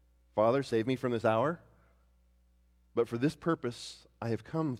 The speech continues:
to this hour. Father, glorify your name." And then a voice came from heaven. "I have glorified it, and I will glorify it again." The crowd that stood there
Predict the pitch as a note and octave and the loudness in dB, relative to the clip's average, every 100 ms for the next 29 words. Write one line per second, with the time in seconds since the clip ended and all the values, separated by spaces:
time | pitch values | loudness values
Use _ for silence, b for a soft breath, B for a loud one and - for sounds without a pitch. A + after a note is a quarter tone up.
0 | - F#2+ D#2 - _ _ - F#2 G2+ - | -6 -8 -8 -16 _ _ -10 -4 -4 -4
1 | F2+ E2 D2+ _ _ _ _ _ C3 C3 | -8 -8 -14 _ _ _ _ _ -2 0
2 | G2+ E2+ D2+ _ _ _ _ _ _ _ | -2 -6 -10 _ _ _ _ _ _ _
3 | _ _ _ _ _ - A2 A#2 G#2 G2 | _ _ _ _ _ -8 -2 -2 -2 -4
4 | F#2 F2+ F#2+ F#2 D2+ _ _ _ _ _ | -4 -4 -6 -6 -10 _ _ _ _ _
5 | _ _ _ _ _ _ _ _ _ - | _ _ _ _ _ _ _ _ _ -4
6 | G#2+ A#2+ G2 G#2 B2+ D3 - - C#3+ B2+ | -2 0 -2 -2 -2 -2 -8 -10 -6 -4
7 | A#2 A2 B2 G#2 F2 - b b b b | -6 -4 -4 -4 -8 -12 b b b b
8 | b D3+ F3 D3+ E3 F#3 A3+ - F#3 G3 | b 10 10 10 8 10 10 10 8 10
9 | B3+ - C#3 - _ D#3 - D3 C#3+ D3 | 8 4 -12 -20 _ -20 -2 2 6 6
10 | C#3 C#3+ F3+ G3+ G#3 F#3 E3+ D#3 C#3+ C3+ | 4 6 8 10 8 8 8 6 4 4
11 | D3 G#2+ F2 - _ _ _ _ _ _ | 4 2 -4 -14 _ _ _ _ _ _
12 | _ _ _ _ _ _ _ - - F3+ | _ _ _ _ _ _ _ -18 2 8
13 | E3+ D#3+ D3 - E3+ C3 D3 C#3+ C3+ | 8 8 0 4 4 6 6 6 2